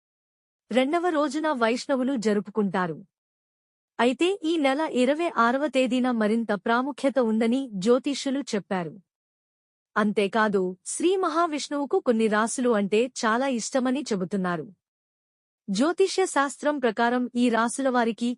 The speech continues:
కన్నయ్య అనుగ్రహం లభిస్తుంది. కనుక ఈ ఏడాది జన్మాష్టమి రోజున కొన్ని రాసుల వారికి చాలా శుభప్రదంగా ఉంటుందని పట్టిందల్లా బంగారమే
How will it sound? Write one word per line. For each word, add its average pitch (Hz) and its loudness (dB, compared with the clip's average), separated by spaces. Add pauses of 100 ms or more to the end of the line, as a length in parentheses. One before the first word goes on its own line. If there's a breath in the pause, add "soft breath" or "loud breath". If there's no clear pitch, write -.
కన్నయ్య 302 0
అనుగ్రహం 240 2
లభిస్తుంది. 185 -4 (960)
కనుక 294 0
ఈ 311 2
ఏడాది 262 2
జన్మాష్టమి 262 0
రోజున 247 2
కొన్ని 240 2
రాసుల 220 0
వారికి 233 -2 (120)
చాలా 226 0
శుభప్రదంగా 254 0
ఉంటుందని 233 0
పట్టిందల్లా 226 0
బంగారమే 240 0